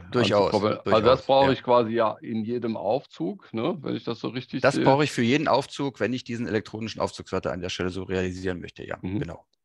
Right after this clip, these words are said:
Speaker 2: Genau.
Speaker 1: Richtig.
Speaker 2: Also wenn ich nicht jede
Speaker 1: Oder wenn
Speaker 2: Woche
Speaker 1: ich
Speaker 2: einen
Speaker 1: halt,
Speaker 2: hinschicken
Speaker 1: ja.
Speaker 2: möchte mit der Checkliste, ne, das ist ja
Speaker 1: Ganz genau.
Speaker 2: Ja.
Speaker 1: Ganz genau so ist es.
Speaker 2: Und, ähm,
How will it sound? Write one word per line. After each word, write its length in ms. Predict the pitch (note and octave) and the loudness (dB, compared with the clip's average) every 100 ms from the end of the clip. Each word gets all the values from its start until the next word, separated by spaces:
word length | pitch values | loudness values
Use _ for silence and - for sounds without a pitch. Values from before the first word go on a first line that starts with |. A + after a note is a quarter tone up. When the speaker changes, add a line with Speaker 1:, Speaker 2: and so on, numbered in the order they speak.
| _ | _
Speaker 2:
Genau. 120 | - | -10
Speaker 1:
Richtig. 160 | - - | -6 -2
Speaker 2:
Also 140 | G2 | 0
wenn 140 | F#2+ G#2 | 2 0
ich 120 | G2 | 2
nicht 120 | G#2+ | 0
jede 120 | G2+ | 2
Speaker 1:
Oder 140 | A2 A2+ | 4 4
wenn 80 | A2 | 4
Speaker 2:
Woche 0 | |
Speaker 1:
ich 60 | |
Speaker 2:
einen 100 | G#2+ | 2
Speaker 1:
halt, 100 | G2 | 2
Speaker 2:
hinschicken 380 | G2 A2 B2 A2 | 2 0 -2 0
Speaker 1:
ja. 20 | |
Speaker 2:
möchte 240 | G#2 G2+ G#2 | 0 -2 -2
mit 100 | G2 | -2
der 120 | G2 | -2
Checkliste, 560 | - F#2+ F#2 F#2 - F2+ | -4 -6 -8 -10 -8 -4
ne, 140 | F#2+ | -4
das 180 | F#2+ F#2 | -4 -8
ist 140 | G2+ | -4
ja 120 | G#2 | -2
Speaker 1:
Ganz 200 | G2+ A#2+ | 0 0
genau. 220 | - G#2 - _ - - | 2 0 -2 _ -20 -20
Speaker 2:
Ja. 160 | A3+ - - - _ - | -10 -10 -10 -18 _ -12
Speaker 1:
Ganz 200 | - C#3 | -10 -10
genau 240 | - D2+ - | -10 -12 -12
so 100 | - | -18
ist 100 | A2+ | -20
es. 100 | - _ _ _ _ _ | -20 _ _ _ _ _
Speaker 2:
Und, 400 | - A#2 A2 G#2+ | 2 4 4 2
ähm, 500 | A2 A2 G#2+ G2+ - | 2 4 4 2 -2